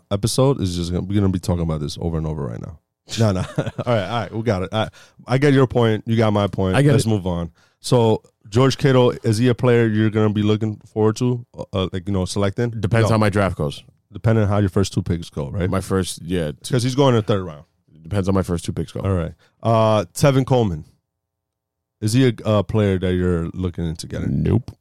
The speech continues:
Speaker 1: No?
Speaker 2: Not looking to get any of the running backs.
Speaker 1: All right.
Speaker 2: It's too many.
Speaker 1: He's going, he's ranking as a R B twenty-nine,
Speaker 2: Yeah.
Speaker 1: and he finished as a R B eighteen
Speaker 2: I'm
Speaker 1: last
Speaker 2: good.
Speaker 1: season.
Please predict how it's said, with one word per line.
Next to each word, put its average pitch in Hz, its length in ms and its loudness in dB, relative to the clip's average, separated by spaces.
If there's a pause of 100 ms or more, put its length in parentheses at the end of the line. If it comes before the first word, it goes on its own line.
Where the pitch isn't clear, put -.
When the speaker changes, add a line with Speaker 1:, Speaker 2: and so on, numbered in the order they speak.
(260)
Speaker 1:
No? 110 200 2
Speaker 2:
Not 95 100 2
looking 104 160 0
to 92 60 -2
get 85 120 0
any 107 140 2
of 98 40 2
the 85 80 2
running 80 180 0
backs. - 360 -4 (1200)
Speaker 1:
All 98 120 0
right. 87 240 0 (100)
Speaker 2:
It's - 100 -20
too 113 140 0
many. 101 260 2 (120)
Speaker 1:
He's 127 120 0
going, 160 260 4
he's 156 160 4
ranking 196 340 2
as 143 140 2
a 120 140 2
R 131 180 4
B 127 420 2
twenty-nine, 101 840 0
Speaker 2:
Yeah. 82 120 -2
Speaker 1:
and 107 100 4
he 107 60 2
finished 123 420 0
as 92 160 -2
a 87 60 -2
R 87 180 0
B 85 180 -4
eighteen 80 360 -8
Speaker 2:
I'm 92 60 0
Speaker 1:
last 92 100 0
Speaker 2:
good. 82 80 2
Speaker 1:
season. 80 260 -8